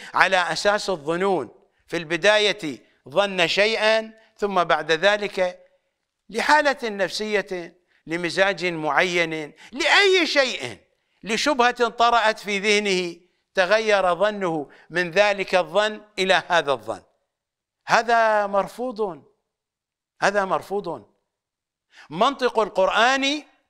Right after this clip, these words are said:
أن نتبين المتون بعرضها على القرآن، أو بعرضها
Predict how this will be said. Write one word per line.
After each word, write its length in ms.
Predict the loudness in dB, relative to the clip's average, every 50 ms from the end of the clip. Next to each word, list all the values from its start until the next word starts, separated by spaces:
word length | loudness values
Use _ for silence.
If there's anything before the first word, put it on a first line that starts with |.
| _ _ _ _ _ _ _ _ _ _ _ _ _ _ _ _ _ _ _ _ _ _ _ _ _ _ _ _ 2
أن 300 | 2 2 2 2 2 2
نتبين 680 | 4 4 2 4 6 6 6 6 6 6 6 6 6
المتون 880 | 4 2 2 0 -2 -4 -2 -2 0 0 2 2 2 2 0 -2 -6 -10 _ _ _ _ _ _ _ _ _ _ 0
بعرضها 600 | 2 4 6 6 4 4 2 0 0 2 4 4
على 340 | 4 4 4 4 2 2
القرآن، 600 | 0 -2 -2 -2 -2 -2 0 -2 -4 -4 -6 -12 _ _ _ _ _ _ _ _ _ _ _ _ _ _ _ 0
أو 140 | 0 2 2
بعرضها 880 | 2 2 2 4 6 6 4 4 2 0 4 6 8 8 8 6 4